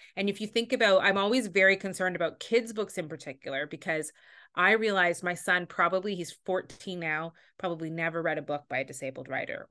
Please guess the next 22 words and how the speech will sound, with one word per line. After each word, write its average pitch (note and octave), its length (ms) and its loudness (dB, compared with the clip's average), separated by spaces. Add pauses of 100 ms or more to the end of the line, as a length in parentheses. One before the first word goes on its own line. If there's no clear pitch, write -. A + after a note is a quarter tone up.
or D#3+ 100 -8
a D#3 60 -6
book D3 240 -10
about C#3 340 -6
disability C3 560 -10
while C3 220 -12
he C#3+ 160 -14
was C#3 220 -14
in B2+ 120 -16
school. - 480 -14 (540)
Um, D#3 400 -4
and F#3 220 -2
that, A3 480 6
like, F3+ 260 0
that's A3 300 4
terrible, A3+ 760 8
<laughs> - 20 0
you A#3 120 4
know, A#3 380 8
like, A#3+ 200 8
that's A3+ 300 6
terrible. G3 640 0